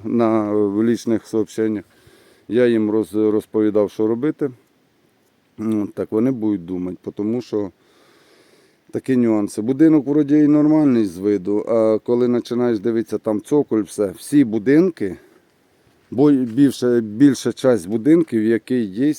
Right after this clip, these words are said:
просто, е, не на фундаменті, а це з, со времен Совєтського Союзу були люди. Получилось средства, вони почали їх підкладувати і все, типа цоколь робити.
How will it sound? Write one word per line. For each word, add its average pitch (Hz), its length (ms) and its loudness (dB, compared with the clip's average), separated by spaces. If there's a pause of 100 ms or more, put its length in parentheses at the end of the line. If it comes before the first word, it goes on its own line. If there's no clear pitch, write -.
(120)
просто, 120 500 -2 (600)
е, 117 500 0
не 135 180 2
на 135 120 2
фундаменті, 139 600 0
а 131 80 2
це 160 220 -2
з, - 120 -10 (680)
со 147 220 0
времен 139 360 2
Совєтського 123 460 0
Союзу 131 400 -2
були 113 260 0
люди. 104 280 -2
Получилось 143 640 0
средства, 127 500 -2
вони 120 420 0
почали 110 360 0
їх 101 160 -2
підкладувати 110 760 0
і - 20 -6
все, 98 260 -4
типа 107 320 -2
цоколь 101 360 -2
робити. 87 420 -4